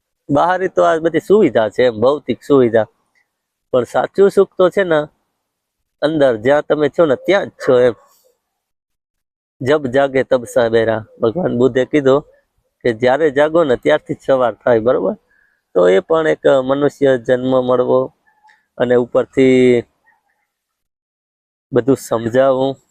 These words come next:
કેમ કે અત્યારે તો આપણે જોઈએ તો કેવા બધા એમ,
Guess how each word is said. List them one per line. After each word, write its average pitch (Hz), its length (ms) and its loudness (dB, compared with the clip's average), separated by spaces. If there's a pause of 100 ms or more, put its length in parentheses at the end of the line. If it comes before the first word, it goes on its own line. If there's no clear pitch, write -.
(600)
કેમ 127 140 -2
કે 127 100 -2
અત્યારે 127 320 0
તો 131 120 -2
આપણે 123 220 -2
જોઈએ 127 280 2
તો - 140 -2
કેવા 160 580 2
બધા 117 280 0
એમ, 120 200 0